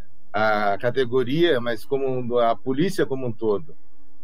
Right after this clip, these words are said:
Então, vamos dizer, a gente tava muito defasado e tem trabalho. Vamos dizer, eu digo assim, o, voltando pro caso do perito criminal,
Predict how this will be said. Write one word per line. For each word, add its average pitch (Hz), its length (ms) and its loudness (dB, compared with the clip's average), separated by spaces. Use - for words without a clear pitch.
Então, 107 200 0
vamos 127 160 0
dizer, 127 200 2
a 123 80 4
gente 110 260 -4
tava 117 380 4
muito 110 320 -4
defasado 143 960 2
e 190 520 0
tem 170 160 4
trabalho. 202 600 4
Vamos 101 140 -4
dizer, 117 80 0
eu 113 220 -2
digo 127 220 -2
assim, 131 220 0
o, 113 360 -2
voltando 123 440 0
pro 151 200 2
caso 131 400 2
do 170 160 4
perito 135 320 0
criminal, 123 800 0